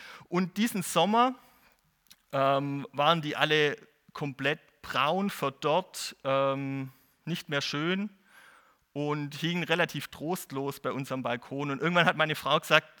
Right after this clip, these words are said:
"Jetzt, Georg, kannst du die nicht wenigstens mal runterholen?" Also die sind auch ziemlich schwer. Und so ein bisschen verstecken quasi, also zumindest nicht auf dem Balkon und in dieser exponierten Stelle lassen, wo jeder das auch noch sieht. Ähm, und dann habe ich die eben runtergeholt und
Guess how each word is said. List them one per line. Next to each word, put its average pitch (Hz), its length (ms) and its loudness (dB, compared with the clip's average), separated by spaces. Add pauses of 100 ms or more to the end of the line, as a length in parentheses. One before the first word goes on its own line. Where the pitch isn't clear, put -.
(120)
"Jetzt, 147 400 -8
Georg, 165 280 -2
kannst 175 260 0
du 127 60 -8
die 143 80 -6
nicht 143 200 -4
wenigstens 151 340 -6
mal 143 80 4
runterholen?" 175 600 0
Also 127 120 -2
die 127 60 -8
sind 135 140 -8
auch 123 60 -6
ziemlich 135 280 -6
schwer. 147 260 0 (920)
Und 147 180 -2
so - 120 -4
ein 127 60 -8
bisschen 180 200 0
verstecken 160 480 -2
quasi, 143 400 2
also 147 460 2 (100)
zumindest 170 400 -4
nicht 180 180 -2
auf 135 120 -4
dem 143 100 -8
Balkon 143 560 -2
und 135 160 -2
in 127 60 -6
dieser 139 260 -8
exponierten 143 560 -6
Stelle 143 340 -2
lassen, 131 360 -2
wo 135 240 -6
jeder 143 260 0
das 135 160 -4
auch 123 100 -2
noch 131 140 -8
sieht. - 500 -4 (1080)
Ähm, 131 340 0
und 147 120 -4
dann 175 120 6
habe 196 120 8
ich - 80 -2
die 160 80 -2
eben 135 140 -2
runtergeholt 202 500 2
und 151 100 -4